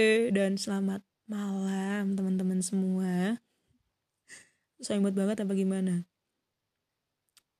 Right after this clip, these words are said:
Em, gue di saat ini mau bahas tentang, eh, talking about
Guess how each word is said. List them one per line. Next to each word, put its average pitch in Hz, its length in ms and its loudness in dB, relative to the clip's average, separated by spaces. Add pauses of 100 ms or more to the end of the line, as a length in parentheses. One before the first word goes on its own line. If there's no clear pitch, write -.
(180)
Em, 226 960 0
gue 277 480 4 (400)
di 214 640 0
saat - 320 -2
ini 202 240 2
mau 262 240 -2
bahas 190 320 0
tentang, 220 800 -4 (1300)
eh, 190 960 -4
talking 269 480 0
about 226 400 -2